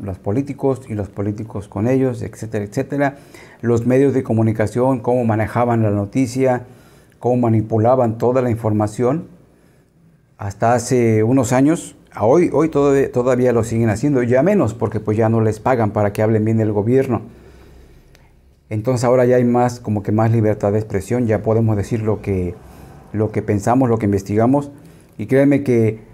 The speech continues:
que todo lo que se ha investigado, eh, no solo de este canal,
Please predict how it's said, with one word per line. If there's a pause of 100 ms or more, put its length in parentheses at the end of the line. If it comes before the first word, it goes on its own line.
(260)
que
todo
lo
que
se
ha
investigado, (1000)
eh, (180)
no
solo
de
este
canal,